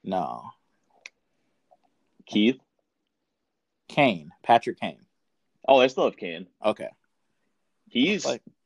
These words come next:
Speaker 2: some people think he's gonna be the best American-born hockey player of all time when it,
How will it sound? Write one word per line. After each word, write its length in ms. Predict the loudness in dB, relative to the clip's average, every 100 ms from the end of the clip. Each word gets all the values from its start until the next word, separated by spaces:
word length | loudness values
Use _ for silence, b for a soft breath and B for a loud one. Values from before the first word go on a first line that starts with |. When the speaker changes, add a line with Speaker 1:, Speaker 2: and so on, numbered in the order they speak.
| _
Speaker 2:
some 200 | -4 -4
people 280 | -2 -4 -2
think 160 | -2 -2
he's 120 | -4
gonna 140 | -4
be 100 | -4
the 80 | -6
best 300 | -4 -6 -8
American-born 720 | -10 -8 -8 -10 -8 -6 -6 -4
hockey 380 | -2 -2 -6
player 300 | -6 -4 -4
of 60 | -2
all 160 | -4 -6
time 340 | -6 -8 -10 _ _ _ _ _
when 120 | -8
it, 100 | -6